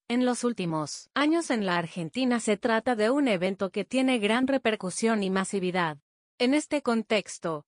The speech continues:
fueron muchos los famosos que decidieron festejar este día y Juli Poggio fue una de ellas. Para no dejar de ser icónica en sus looks,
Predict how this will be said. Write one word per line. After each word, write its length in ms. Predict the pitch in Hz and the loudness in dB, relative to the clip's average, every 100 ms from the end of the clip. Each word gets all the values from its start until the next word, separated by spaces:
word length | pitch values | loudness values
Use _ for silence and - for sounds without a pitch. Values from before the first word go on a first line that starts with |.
| _ | _
fueron 460 | _ 262 269 247 214 | _ 2 4 4 4
muchos 680 | 208 208 - 170 143 - - | 2 -2 -4 -6 -6 -12 -6
los 260 | 226 254 - | 0 2 2
famosos 560 | 214 226 262 285 269 | 2 2 0 0 -2
que 120 | - | -2
decidieron 680 | 214 196 202 175 220 240 240 | -2 0 -2 -2 0 0 0
festejar 580 | - 196 - 170 226 226 | -2 -4 -4 -6 -2 0
este 320 | 262 - 247 | 0 0 0
día 280 | 214 226 233 | 2 2 2
y 100 | 190 | 0
Juli 340 | 175 247 240 226 | -2 -2 -2 0
Poggio 400 | 214 202 - 196 | 2 0 0 -2
fue 220 | - 262 | 0 2
una 260 | 254 240 233 | 4 2 2
de 160 | 208 | 0
ellas. 540 | 165 160 151 147 - _ _ _ _ | -2 -4 -6 -8 -16 _ _ _ _
Para 220 | 240 233 | -2 0
no 180 | 233 277 | 2 2
dejar 380 | 320 - 233 220 | 2 0 0 0
de 120 | 208 | -2
ser 240 | - 202 | -2 -2
icónica 580 | 190 - 226 233 180 185 | -2 -2 0 0 -2 -2
en 100 | 185 | -2
sus 240 | - 190 196 | -4 -6 -2
looks, 640 | 196 165 - - - | 0 0 -2 -12 -14